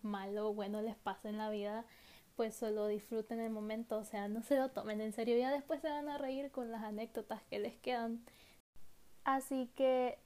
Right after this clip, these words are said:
thank you for listening to my freckles. Tomen agua, usen mascarilla y por favor, por favor, <laughs> um,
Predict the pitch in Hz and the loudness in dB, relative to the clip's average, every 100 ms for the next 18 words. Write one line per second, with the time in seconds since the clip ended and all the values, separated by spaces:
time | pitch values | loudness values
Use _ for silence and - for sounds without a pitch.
0 | - 254 254 247 277 269 277 254 247 254 | -6 -2 0 0 -4 2 2 2 -2 -2
1 | 254 240 285 277 269 269 - 202 196 - | -2 -2 0 2 2 0 -2 -2 -2 0
2 | 294 302 - - 247 240 226 220 233 262 | 2 2 0 2 4 4 4 4 6 8
3 | 233 226 - 254 247 262 247 254 254 269 | 8 6 4 2 4 4 4 2 2 4
4 | 254 254 247 247 247 247 240 247 220 214 | 6 8 6 6 4 2 2 2 4 4
5 | 214 214 214 208 208 - - - - - | 2 2 2 2 -2 -10 -20 -20 -20 -14
6 | - - - - 254 233 214 226 - 320 | -14 -12 -14 -8 0 2 4 2 2 -2
7 | - 359 - 311 - - 539 554 494 427 | 0 -4 -2 -8 -8 -6 2 4 6 4
8 | 370 330 - - - 831 831 269 233 220 | 0 -4 -14 -20 -14 -10 -2 2 2 2
9 | 220 214 | 0 0